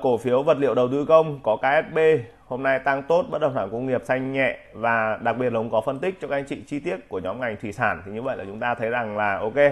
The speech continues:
đúng không ạ? Thì, thì bây giờ Hùng sẽ phân tích cho các anh chị chi tiết của cái nhóm ngành này. Thì, ờ, ờ, trong cái thời gian vừa qua trên bản tin tuần thì gần, gần như là Hùng không có thời gian để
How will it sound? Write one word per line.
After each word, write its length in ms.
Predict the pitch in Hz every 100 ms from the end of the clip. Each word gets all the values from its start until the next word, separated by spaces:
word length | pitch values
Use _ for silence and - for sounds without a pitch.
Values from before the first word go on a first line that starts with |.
| 127
đúng 100 | 113
không 100 | 139
ạ? 60 | - - - 120
Thì, 80 |
thì 220 | 107 117 117
bây 180 | 135
giờ 440 | 143 127 123 120 113
Hùng 140 | 117 110
sẽ 140 | 101
phân 180 | - 139
tích 140 | 180 165
cho 80 |
các 60 | 135
anh 80 | 139
chị 200 | 135 69
chi 120 | 139
tiết 220 | 135 175 175
của 100 | 90
cái 100 | 101
nhóm 160 | 113
ngành 140 | 127 117
này. 160 | 110 - - _ - - -
Thì, 180 | 139 135
ờ, 280 | 131 127 123 120 - _ _ _ _ _ _ _ _ _ _ _ - _ _ _ _ _ _ - _ _ _ _ -
ờ, 220 | 127 131
trong 180 | 175 180
cái 80 |
thời 140 | 180 143
gian 180 | 156 160
vừa 120 | 135
qua 380 | 147 160 165 143 -
trên 200 | 160 156
bản 120 | 107
tin 180 | 147 147
tuần 300 | 139 143 127
thì 120 | 123 120
gần, 220 | 123 117
gần 180 | 127 120
như 100 | 147
là 80 |
Hùng 140 | 131 131
không 160 | 156
có 120 | 143 143
thời 120 | 143
gian 240 | 127 143
để 100 | 139